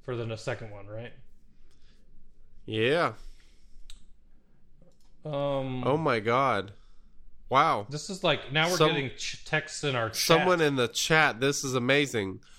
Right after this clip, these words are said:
Speaker 2: "Want to become famous by followers, primes,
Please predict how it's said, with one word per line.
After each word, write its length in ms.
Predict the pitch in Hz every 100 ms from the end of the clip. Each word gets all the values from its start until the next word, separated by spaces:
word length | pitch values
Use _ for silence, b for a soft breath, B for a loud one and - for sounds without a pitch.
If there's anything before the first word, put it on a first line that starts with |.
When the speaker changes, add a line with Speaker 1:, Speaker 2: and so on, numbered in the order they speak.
| b b
Speaker 2:
"Want 160 | 127 147
to 40 | 190
become 380 | 185 170 151
famous 400 | - 131 143 156
by 280 | - 120 135
followers, 720 | 143 - 127 139 156 170 165
primes, 680 | - - 139 139 151 156